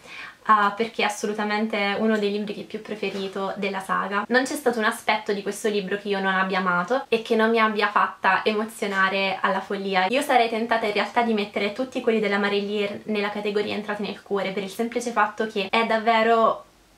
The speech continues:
ah, una delle mie scrittrici preferite e ogni suo romanzo finora l'ho sempre amato e mi ha sempre regalato qualcosa di nuovo, però sono consapevole del fatto che ci sono,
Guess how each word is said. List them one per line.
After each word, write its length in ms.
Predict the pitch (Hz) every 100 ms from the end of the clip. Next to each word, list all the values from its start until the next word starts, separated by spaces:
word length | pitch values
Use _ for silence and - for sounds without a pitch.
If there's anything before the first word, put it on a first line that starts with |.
| _
ah, 320 | 220 214 - -
una 240 | 262 285
delle 180 | 330 254
mie 160 | 240 254
scrittrici 720 | - 240 214 226 - 214 - - -
preferite 600 | 233 247 240 233 233 226
e 80 | 254
ogni 180 | 285
suo 160 | 302 277
romanzo 340 | 240 226 233
finora 360 | 233 226 226 214
l'ho 100 | 202
sempre 480 | - - 240 247 247
amato 600 | 214 208 208 220 220 226 - -
e 100 | -
mi 80 | 220
ha 40 | 220
sempre 380 | 262 277 269
regalato 760 | 233 220 214 214 214 220 226 220
qualcosa 500 | - 202 - 220 220
di 100 | 202
nuovo, 540 | 214 226 226 214 226
però 180 | 233 285
sono 220 | 247 226
consapevole 480 | 233 240 262 247 208
del 100 | 208
fatto 340 | 220 - 226 202
che 80 |
ci 140 | - 247
sono, 560 | 233 196 196 196 196